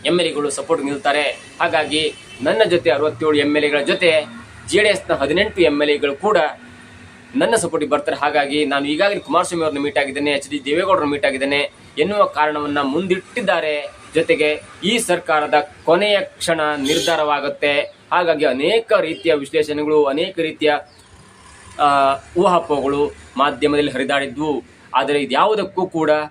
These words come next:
ಸತೀಶ್ ಜಾರಕಿಹೊಳಿ ಅವರು ಉತ್ತರವನ್ನ ಕೊಡ್ಲಿಕ್ಕೆ ಹೋಗ್ಲೇ ಇಲ್ಲ.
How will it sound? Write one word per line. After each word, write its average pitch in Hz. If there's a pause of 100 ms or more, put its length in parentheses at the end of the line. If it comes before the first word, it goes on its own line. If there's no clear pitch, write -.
(240)
ಸತೀಶ್ 165
ಜಾರಕಿಹೊಳಿ 160
ಅವರು 143
ಉತ್ತರವನ್ನ 139
ಕೊಡ್ಲಿಕ್ಕೆ 139
ಹೋಗ್ಲೇ 135
ಇಲ್ಲ. 143